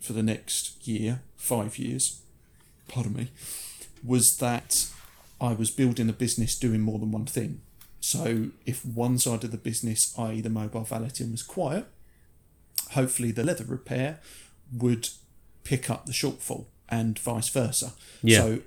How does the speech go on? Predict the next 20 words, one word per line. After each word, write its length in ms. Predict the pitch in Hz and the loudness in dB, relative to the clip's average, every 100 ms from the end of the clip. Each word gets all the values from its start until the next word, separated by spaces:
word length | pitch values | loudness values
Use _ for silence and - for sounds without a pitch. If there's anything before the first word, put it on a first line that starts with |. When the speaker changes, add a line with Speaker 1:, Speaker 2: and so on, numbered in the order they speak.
| - | -4
Speaker 1:
I 80 | 123 | 0
would 160 | 117 131 | 2 4
always 260 | 120 110 | 4 2
have 140 | 123 113 | 0 -2
a 60 | |
hand 300 | 113 120 107 | 0 0 0
in 80 | 113 | -2
a 40 | |
pocket, 360 | 113 120 - 123 | -4 -6 -4 -4
and 160 | 113 113 | 0 0
I 20 | |
wasn't 280 | 117 117 110 | 0 0 0
relying 320 | 110 110 110 | 0 2 2
on 240 | 110 110 | 2 2
one 260 | 110 110 110 | 4 4 4
sole 540 | - - 110 110 107 - - - - | 2 2 0 -2 -4 -6 -20 -20 -10
trade 580 | - 143 113 101 110 117 | -2 2 2 2 -2 -4
for 420 | - 120 110 107 - - - - - 120 | -4 -2 -2 -4 -8 -20 -20 -20 -6 0
earning 320 | 107 104 101 | 2 2 0
money. 340 | 117 104 - | 0 0 -4